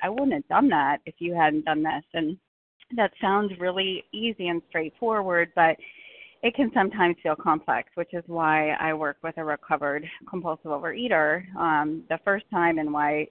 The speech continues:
I still run by my amends by other people, um, to make sure that my language is very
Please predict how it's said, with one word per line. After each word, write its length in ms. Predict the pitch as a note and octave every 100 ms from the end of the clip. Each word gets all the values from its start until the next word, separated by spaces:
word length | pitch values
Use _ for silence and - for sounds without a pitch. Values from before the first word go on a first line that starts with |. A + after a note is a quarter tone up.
| -
I 120 | G3+ -
still 200 | G#3+ F3
run 300 | E3+ E3 E3+
by 240 | D#3 D3+
my 220 | D#3 D#3
amends 400 | D3 D3+ D3 D3+ -
by 140 | D#3
other 220 | D#3 D3+ D3
people, 520 | - D#3+ D#3+ D3+ D#3+ _ _ - - - _ -
um, 240 | G#3+ G#3 G#3 G#3+ - -
to 60 | C4+
make 200 | B3 C4 -
sure 180 | A#3+ C4
that 160 | G#3
my 160 | F#3 F#3+
language 460 | F3+ F3 G3 A#3+ F3+
is 120 | E3+
very 300 | E3+ D#3+ E3